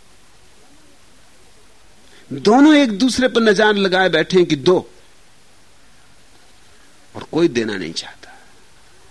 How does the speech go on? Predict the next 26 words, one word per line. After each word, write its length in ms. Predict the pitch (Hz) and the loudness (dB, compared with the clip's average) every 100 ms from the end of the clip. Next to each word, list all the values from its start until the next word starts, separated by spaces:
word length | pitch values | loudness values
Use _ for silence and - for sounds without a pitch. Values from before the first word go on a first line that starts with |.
| - - - - 117 | -20 -20 -18 -16 -8
दूसरा 440 | 123 220 - 285 | -4 -2 0 0
भी 160 | 269 262 | 2 2
यही 120 | 254 | 2
नजर 240 | 240 214 | 2 0
लगाए 340 | 208 196 190 170 | -2 0 -2 -2
बैठा 280 | 147 147 | -4 -6
है 140 | 135 123 | -10 -8
कि 120 | 127 | -10
दो। 320 | 113 151 110 - - - - - - - - _ _ - - - | -4 -4 -4 -12 -20 -20 -20 -20 -20 -20 -20 _ _ -20 -20 -16
दोनों 320 | 98 139 185 190 | -4 2 2 2
की 120 | 175 | 2
मांग 500 | 156 170 226 254 170 - | 2 4 4 2 -4 -4
एक 260 | 170 180 - | 0 0 0
ही 160 | - 107 | -6 -8
है, 180 | - - - - - - - - | -10 -20 -20 -20 -20 -20 -20 -4
पूर्ति 280 | 175 175 208 | -4 -4 -6
कैसे 340 | - - - | -6 -8 -10
हो? 160 | - - - - - - - - - - - - - - - - - - - - - - - - - - | -14 -20 -20 -20 -20 -20 -20 -20 -20 -20 -20 -20 -20 -20 -20 -20 -20 -20 -20 -20 -20 -20 -20 -20 -8 -2
पूर्ति 320 | 185 175 160 | -2 0 -4
तो 120 | 123 - | -6 -8
तब 180 | 143 139 | -8 -6
हो 100 | 131 | -6
सकती 440 | 113 123 - 165 175 | -6 -10 -4 -2 -2
है 80 | - - - - - | -4 -16 -20 -20 -16
जब 260 | 120 127 107 107 | -6 -6 -6 -4
दोनों 340 | 127 151 117 | -2 0 -2